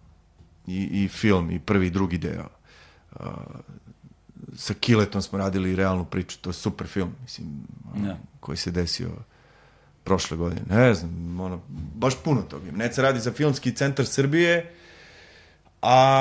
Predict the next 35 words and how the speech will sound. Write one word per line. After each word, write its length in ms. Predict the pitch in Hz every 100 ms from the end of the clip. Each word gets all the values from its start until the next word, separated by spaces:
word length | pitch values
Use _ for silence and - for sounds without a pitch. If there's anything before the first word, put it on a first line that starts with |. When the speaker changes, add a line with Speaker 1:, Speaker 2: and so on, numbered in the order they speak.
| 135 -
Speaker 1:
radimo 380 | 101 127 127 127
i 20 |
za 100 | 120
Kinoteku, 600 | 117 127 117 131 131 -
recimo, 640 | 90 - 101 95 98 98
stalnu 360 | 92 - 120 113
iz-, 200 | 113 107 113
stalnu 320 | - 127 120
postavku 760 | 110 120 - 120 - 113 110 104 - - _ _ _ _ _ _ _ _ - - - -
smo 200 | - -
radili 260 | 110 113 113
sa 120 | -
Vesnom 300 | 110 110 110
Morović 380 | 110 104 98 -
i, 60 | 101
i, 140 | 98 - -
i 80 | 98 101 95 101
Ivanom 300 | 101 104 98
Mangovom. 680 | 101 101 101 95 92 87 -
U 80 |
stvari, 380 | - 131 120 -
Kinoteka 460 | - 104 104 135 185
nam 160 | 160
je 100 | 147
i 200 | 123 139
stalni 360 | 131 - 165 147
klijent 360 | - 110 131 147
da 60 |
im 80 | 135
radimo 240 | 127 117
te 120 | 107 107
neke 200 | 101 98
mesečne 380 | 98 95 -
programe 480 | - 98 98 95
i, 60 | 90